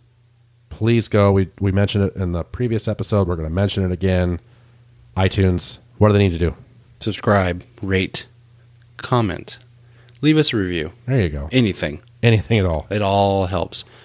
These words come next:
Speaker 2: Um, we're also on Stitcher, TuneIn Radio, Google Play, and, uh, is there one more out there?
Speaker 1: We're everywhere, really.
Speaker 2: We're everywhere. A-, actually, we are everywhere.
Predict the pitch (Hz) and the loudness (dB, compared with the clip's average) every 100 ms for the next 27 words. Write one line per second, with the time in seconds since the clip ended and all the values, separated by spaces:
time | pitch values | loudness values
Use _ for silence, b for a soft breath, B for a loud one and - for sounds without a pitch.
0 | B - 98 92 92 95 95 - 95 92 | B -2 0 0 2 4 4 4 2 2
1 | - 104 - 101 95 - 123 117 107 101 | 0 0 2 2 0 0 0 2 4 4
2 | 98 98 95 107 101 95 - 117 117 117 | 4 2 2 0 0 -4 -2 2 4 4
3 | 120 - 131 139 139 139 139 139 139 127 | 0 -2 -2 0 0 0 -2 -2 -4 -8
4 | - b b b b b b b b b | -18 b b b b b b b b b
5 | - - 131 127 110 113 117 120 123 123 | -20 -12 -2 0 0 0 2 2 2 2
6 | 120 127 123 120 b b b b b b | 0 0 -2 -4 b b b b b b
7 | b b b b b _ _ _ _ _ | b b b b b _ _ _ _ _
8 | _ - 120 - 90 85 78 73 82 78 | _ -4 0 2 4 6 4 4 4 2
9 | 78 - 98 85 80 67 92 - 101 - | 0 -2 -2 -2 -4 -4 -4 -4 -4 -4
10 | 95 95 92 92 90 85 98 95 87 | -2 -2 -2 -2 -4 -6 -6 -6 -6